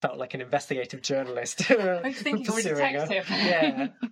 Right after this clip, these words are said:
Speaker 2: <laughs>
Speaker 1: Yeah.
Speaker 2: Wow. And wh-, why, why do you think it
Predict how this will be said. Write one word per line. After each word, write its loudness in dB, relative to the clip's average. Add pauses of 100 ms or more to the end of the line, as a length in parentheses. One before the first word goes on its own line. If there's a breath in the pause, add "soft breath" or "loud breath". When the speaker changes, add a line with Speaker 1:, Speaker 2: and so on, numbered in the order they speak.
(280)
Speaker 2:
<laughs> -18
Speaker 1:
Yeah. -8 (480)
Speaker 2:
Wow. -10
And -6
wh-, -10
why, -2
why -2 (220)
do -6
you -10 (180)
think 0
it -8